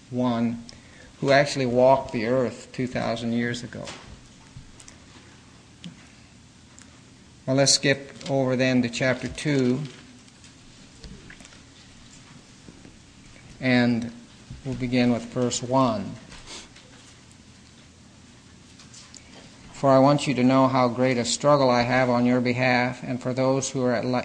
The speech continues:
Laodicea, and for all those who have not personally seen my face, that their hearts may be encouraged, having been knit together in love, and attaining to all the wealth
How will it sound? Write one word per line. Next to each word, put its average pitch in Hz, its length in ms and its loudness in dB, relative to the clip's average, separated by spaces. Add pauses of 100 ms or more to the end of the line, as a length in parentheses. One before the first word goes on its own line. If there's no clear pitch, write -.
Laodicea, 127 1000 0 (440)
and 127 160 0
for 110 120 -2
all 143 260 10
those 123 320 2
who 135 80 -4
have 123 100 0
not 127 240 0
personally 127 440 -2
seen 131 300 2
my 120 160 2
face, 131 460 0
that 123 240 -2
their 117 160 -2
hearts 139 400 0
may 127 160 2
be 120 180 0
encouraged, 131 800 0
having 123 340 0
been 120 180 0
knit 135 200 0
together 123 360 0
in 120 140 2
love, 120 320 -2
and 123 180 -2
attaining 135 480 0
to 120 140 -6
all 127 240 2
the 131 60 0
wealth 127 480 2